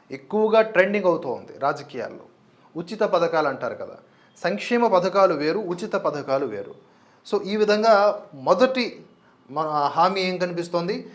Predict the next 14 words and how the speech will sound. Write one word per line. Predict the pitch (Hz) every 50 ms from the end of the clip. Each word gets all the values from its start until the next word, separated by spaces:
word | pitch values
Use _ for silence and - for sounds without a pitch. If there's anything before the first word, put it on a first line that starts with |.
| - - - - - -
మహాలక్ష్మి | 139 147 208 226 233 226 226 - 233 220
పథకం | 185 196 190 196 196 196 180
కింద | 196 196 196
దేశవ్యాప్తంగా | 208 180 160 175 180 185 196 175 185 185 180 185 - 185 196 233
పేద | 247 233 - - - 196 220
కుటుంబాల్లోని | 247 240 247 240 226 247 226 226 214 220 220 214 208 202 196 190
మహిళలకు | 165 151 151 165 170 175 170 170 175 175 247
ఏడాదికి | 208 160 160 180 190 196 196 196 - -
లక్ష | 180 165 165 - -
రూపాయల | 165 165 165 - 220 233 214
నగదు | 131 127 127 143 180 190 170
డైరెక్ట్గా | 143 135 139 156 151 151 180 175 202 269 - - - - _ _ _ _ -
ట్రాన్స్‌ఫర్ | 123 123 147 147 - 156 143 - -
చేస్తారు. | 110 110 - - - 107 - -